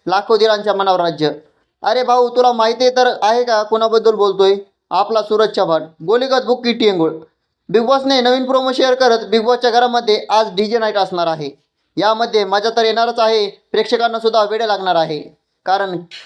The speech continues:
डीजे क्रिएटर्स म्युझिकने सुद्धा सूरज चव्हाणचे कौतुक केले आहे. तर बिग बॉसचा हा आठवडा फक्त आणि फक्त आपल्या गोलीगत सूरज चव्हाणनीच गाजवला आहे,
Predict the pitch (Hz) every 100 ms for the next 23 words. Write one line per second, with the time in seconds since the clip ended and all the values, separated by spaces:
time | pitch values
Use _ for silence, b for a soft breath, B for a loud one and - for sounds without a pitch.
0 | B B 151 220 226 240 240 240 240 226
1 | 220 220 240 233 226 226 220 196 - b
2 | b b - 240 226 226 214 202 202 202
3 | 196 190 185 165 151 151 - _ _ -
4 | 233 214 233 247 247 247 226 247 247 240
5 | 240 214 208 226 226 247 240 226 233 233
6 | 233 214 - 220 220 202 226 240 220 233
7 | 233 226 226 226 240 196 196 180 170 151
8 | 156